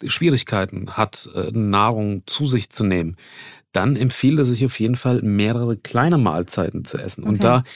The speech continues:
Speaker 1: ist es jetzt nicht unbedingt wichtig, dass, da können Ballaststoffe tatsächlich auch, äh, hinderlich sein oder Probleme bereiten. Wichtig ist, dass man dem Darm und dem ganzen Verdauungstrakt den Impuls gibt. Das kann man auch mit Getränken übrigens machen. Also wenn ich jetzt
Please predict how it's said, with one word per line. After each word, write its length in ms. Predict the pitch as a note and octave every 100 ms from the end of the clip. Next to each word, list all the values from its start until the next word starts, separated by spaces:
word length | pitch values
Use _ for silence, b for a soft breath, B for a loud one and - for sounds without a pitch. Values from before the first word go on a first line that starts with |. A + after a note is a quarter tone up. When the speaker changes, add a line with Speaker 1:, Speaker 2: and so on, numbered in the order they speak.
| B B B
Speaker 1:
ist 160 | - A2
es 240 | C3 -
jetzt 260 | - A#2+ -
nicht 160 | B2+ C#3
unbedingt 420 | C3 - A2+ G2+
wichtig, 460 | B2 B2 C#3+ - -
dass, 220 | A2 -
da 100 | G2+
können 240 | - A#2
Ballaststoffe 640 | G#2 A2+ A2+ - A2+ A2 G#2
tatsächlich 460 | G#2+ G#2 G2+ G2+
auch, 320 | - G2 - -
äh, 140 | E2+
hinderlich 440 | F2+ G#2+ C3+ C3 A#2+
sein 200 | B2 B2+
oder 140 | G#2+
Probleme 600 | G2+ - - - D3 C#3 C#3
bereiten. 560 | B2 - A2+ A#2 B2+ B B B B _ _
Wichtig 340 | A2 B2 A#2+
ist, 180 | A2+ -
dass 120 | A2
man 240 | A2+ G#2
dem 760 | G2+ A2 G#2+ G#2+ - - - -
Darm 460 | - G2 G#2+ F3+ F#3+
und 180 | A2+ G#2
dem 140 | A#2
ganzen 280 | A#2 A#2 A2+
Verdauungstrakt 1160 | - - - G2 A#2+ B2 - - A#2+ - - -
den 140 | A#2+
Impuls 540 | B2 G2+ - F#3+ F#3+ -
gibt. 260 | - _
Das 120 | G#2
kann 120 | - B2
man 80 | A2+
auch 80 | A2+
mit 160 | A#2
Getränken 460 | - - C3+ D#3 A#2
übrigens 420 | G#2+ G#2+ F#2 -
machen. 200 | F2 F2
Also 180 | - G2+
wenn 120 | A2
ich 100 | A#2
jetzt 300 | A#2+ A#2 -